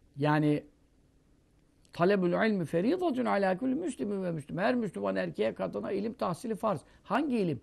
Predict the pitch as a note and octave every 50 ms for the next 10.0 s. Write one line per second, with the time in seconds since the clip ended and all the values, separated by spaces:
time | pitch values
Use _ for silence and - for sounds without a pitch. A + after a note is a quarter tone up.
0 | - - _ _ _ _ _ _ _ _ _ _ _ _ - - D#3+ E3 D3+ B2+
1 | - - - _ _ _ _ - - D3 - F#3+ E3+ D#3+ C#3+ - D#3 D3 E3 D#3
2 | C#3+ - - E3 D#3 D3+ D3 C3 C#3 B2+ - - C#4+ E4+ E4+ - F#4 F4 D#4+ G#3
3 | C3+ A2+ G#2 - _ _ _ _ - E3+ F3 F3+ F#3+ G3 F3+ F3+ B3 E4+ E4+ -
4 | - A#3 E3 B2+ - - F3 - - G3+ G3 C#3 - - - - _ - - G#3+
5 | C4 B3+ C#4 C4+ A#3+ A#3 B3+ G#3 G#3+ G3 G#3 B3 C4 C4 - E4+ F4+ E4+ - D#4
6 | G3+ - - C4 E4+ G4 - _ _ _ _ _ _ _ _ _ _ _ _ _
7 | _ _ - - D3+ D#3+ D#3 D3 - - F3 F3+ - - A#3 G#3+ - - G#3+ G3
8 | F3+ F3 G#3 G#3+ - - G#3 F3+ - - G#3+ G#3 F3+ E3+ G3+ G#3 G3+ - - -
9 | F3 E3 G#3+ G#3+ G3+ F3 C3+ A#2+ C#3+ F#3 A#3 A3+ G#3 F#3 F3 A3 B3+ D#4+ D4+